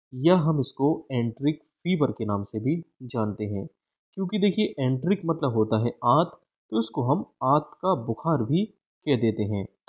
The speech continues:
तो टाइफाइड फीवर का जो कारण होता है वो बैक्टीरिया होता है। तो बैक्टीरिया साल्मोनेला टाइफी के कारण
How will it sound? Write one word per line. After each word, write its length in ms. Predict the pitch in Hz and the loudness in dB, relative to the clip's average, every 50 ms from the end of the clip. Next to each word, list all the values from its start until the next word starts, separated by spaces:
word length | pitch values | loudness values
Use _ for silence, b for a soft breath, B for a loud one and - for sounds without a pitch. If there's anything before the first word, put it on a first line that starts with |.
| B B B B B _ - | B B B B B _ -14
तो 60 | 131 | -10
टाइफाइड 600 | - - 143 147 175 190 - 190 196 202 208 208 - | -2 2 4 6 6 6 6 4 4 4 4 2 -4
फीवर 380 | _ - 160 190 180 190 180 | _ -2 0 2 2 2 2
का 180 | 165 190 196 190 | 4 4 2 4
जो 160 | 165 196 202 | 4 2 0
कारण 420 | 196 - - 117 113 113 113 107 | 0 2 2 4 4 4 4 2
होता 320 | 110 110 104 107 104 104 104 | 2 0 0 0 0 0 0
है 60 | 98 104 - _ _ _ _ _ _ - 143 | -2 -4 -8 _ _ _ _ _ _ -2 2
वो 160 | 160 196 220 | 4 4 6
बैक्टीरिया 560 | 147 131 120 110 - - 117 104 110 107 101 | 6 4 2 2 0 -4 -4 0 0 2 2
होता 340 | 98 104 98 101 98 95 98 | 0 -2 -4 -4 -4 -6 -6
है। 120 | 98 104 - _ _ _ _ _ _ _ _ _ - | -6 -8 -10 _ _ _ _ _ _ _ _ _ -6
तो 120 | 143 135 120 117 | -4 -2 0 4
बैक्टीरिया 560 | 139 151 147 - - 202 185 196 202 208 208 | 4 4 4 4 2 2 4 4 4 4 4
साल्मोनेला 880 | 208 - - - - 131 147 165 185 180 185 180 175 170 165 180 185 190 | 2 -2 -4 0 4 6 6 6 6 4 4 4 4 2 2 2 2 0
टाइफी 600 | 185 - - - 120 135 165 185 - - 190 180 | -2 -4 -2 2 4 4 4 4 2 -2 -4 -2
के 140 | - - 110 | 0 -2 -2
कारण 340 | - - 107 107 123 147 | 0 0 0 2 2 0